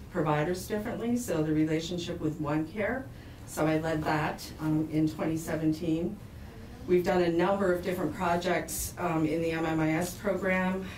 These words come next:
a number of different modules that we've implemented, and I'll go into those in my slides. Um, I bring a team approach. Um, my approach is, um,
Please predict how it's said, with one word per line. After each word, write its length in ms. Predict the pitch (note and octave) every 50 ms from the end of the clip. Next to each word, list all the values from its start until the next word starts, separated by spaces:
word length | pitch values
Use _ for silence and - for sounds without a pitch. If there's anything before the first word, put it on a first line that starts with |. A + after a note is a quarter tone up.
| - - -
a 80 | D3 D#3
number 480 | D3+ D3+ D#3+ E3+ F3 F3 F3 E3+ E3+
of 100 | D#3+ D#3
different 320 | - E3+ D#3 - - - D3
modules 520 | D3+ D#3 D#3+ E3 G3 G3 G3 G3+ G3+ G#3 - - - - - - - - - - - -
that 180 | D#3+ E3 D#3+ D3+
we've 200 | D#3+ E3+ E3+ F3+
implemented, 580 | F3 E3+ E3+ - G3 F3+ F3+ F3+ F3+ F3+ F3
and 100 | E3 D#3
I'll 100 | D3+ D#3
go 220 | D#3 D#3+ D#3+ D#3+ D#3+
into 220 | D#3+ F3+ E3+ G3+
those 320 | G3 G3+ G3+ G#3 G#3+ G#3+ -
in 160 | F3+ F3 E3
my 140 | D#3+ D#3 D#3
slides. 640 | D#3 - - E3+ E3+ E3+ F#3 G#3+ - - - - - - - - - - - - - - - - -
Um, 400 | - E3+ E3+ E3 E3 E3 E3 E3+ - - - - - -
I 100 | - E3+
bring 260 | F#3 G3+ G3+ G#3 A#3+ A#3+
a 80 | -
team 300 | - - F#3+ F3+ F3+ G#3 A#3
approach. 600 | B3 B3+ C4+ C#4 C#4 D4+ D#4 D4+ - - - - - - - - - - - - - - - - - - - - -
Um, 360 | - F3+ F3+ F3 E3+ E3+ E3+
my 120 | F3+ F3+
approach 520 | F3 F3 F3 - G#3 G3 G3 - - - -
is, 440 | F3+ F3 F3 E3 D#3+ - - - -
um, 480 | D3+ D#3 E3+ E3 D#3 D#3 D#3 D#3 D#3